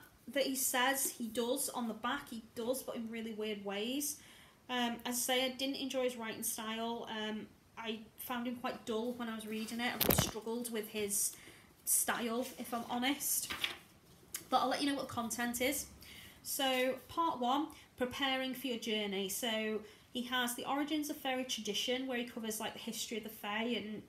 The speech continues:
common traditions in fairy craft. Opening the way, so beginning your fairy path, so traditional fairy altar,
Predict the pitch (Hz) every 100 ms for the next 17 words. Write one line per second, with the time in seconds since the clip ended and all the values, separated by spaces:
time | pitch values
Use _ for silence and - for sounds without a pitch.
0 | - - - 214 208 202 196 233 226 226
1 | 214 196 190 190 220 254 - - - -
2 | - - - - 320 320 320 285 240 226
3 | 233 294 - 262 226 254 247 240 220 -
4 | 220 196 190 - 269 285 - 240 - 254
5 | - 240 - 196 - 254 262 262 269 247